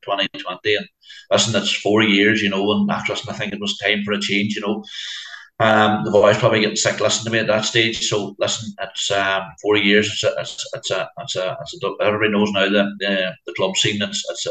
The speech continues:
it's a, it's a busy schedule and a busy job and stuff like that there, and I just think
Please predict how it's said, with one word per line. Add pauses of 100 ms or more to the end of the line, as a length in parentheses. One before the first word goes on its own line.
it's
a, (320)
it's
a
busy
schedule
and
a
busy
job
and
stuff
like
that
there,
and
I
just
think